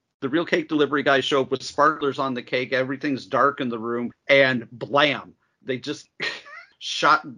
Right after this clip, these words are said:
point blank right then and there, blam, dead. And all that's left is poor Patricia, the daughter of the tycoon.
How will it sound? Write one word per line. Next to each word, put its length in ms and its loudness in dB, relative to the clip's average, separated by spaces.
point 360 -4
blank 340 0
right 320 -2
then 180 -2
and 140 -2
there, 340 -2
blam, 520 -4
dead. 420 -4
And 280 4
all 220 6
that's 260 -2
left 420 0
is 300 -2
poor 680 0
Patricia, 680 0
the 100 -2
daughter 460 2
of 120 -2
the 100 0
tycoon. 640 0